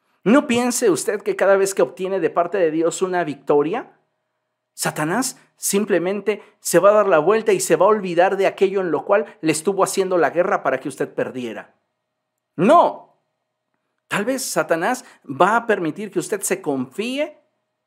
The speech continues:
de esa promesa que ha recibido de parte de Dios y al poco tiempo va a volver a hacerle la guerra, buscándole arrebatar aquello que Dios ya le ha concedido,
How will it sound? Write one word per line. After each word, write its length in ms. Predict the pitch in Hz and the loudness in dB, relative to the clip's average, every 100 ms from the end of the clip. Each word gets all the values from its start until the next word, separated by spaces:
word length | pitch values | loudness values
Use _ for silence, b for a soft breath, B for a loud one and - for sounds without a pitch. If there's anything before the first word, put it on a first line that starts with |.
| _ _ | _ _
de 180 | 135 170 | 0 0
esa 220 | 196 - | 0 -2
promesa 440 | 160 147 185 202 - | 0 -2 -2 -6 -4
que 100 | 185 | -4
ha 20 | |
recibido 520 | 185 175 160 180 175 | -4 -8 -10 -6 -6
de 120 | 139 | -4
parte 320 | - 160 165 | -4 -4 -4
de 140 | 139 127 | -6 -4
Dios 500 | 143 240 302 - _ _ _ _ _ | -2 -2 -6 -14 _ _ _ _ _
y 120 | 135 | -4
al 100 | 143 | -4
poco 240 | 151 233 254 | -4 -8 -8
tiempo 340 | 247 269 233 | -6 -4 -2
va 100 | 165 | 0
a 40 | 214 | 0
volver 320 | 220 208 220 | 0 -2 -4
a 40 | |
hacerle 380 | 202 226 214 226 | -6 -6 -4 -4
la 140 | 208 | -4
guerra, 520 | 170 202 254 165 - _ _ _ _ _ | -4 -6 -6 -8 -12 _ _ _ _ _
buscándole 680 | 151 - - 180 208 214 170 | -8 -4 -2 0 -2 -2 -2
arrebatar 760 | - - 151 143 135 180 214 | 0 0 2 2 0 -2 -2
aquello 420 | 190 170 165 214 | -4 -6 -4 -4
que 120 | 151 | -4
Dios 260 | 131 151 - | -4 -4 -4
ya 100 | 165 | -4
le 160 | 170 156 | -2 -4
ha 120 | 156 | -4
concedido, 640 | 165 143 - 110 185 185 | -6 -6 -8 -8 -4 -4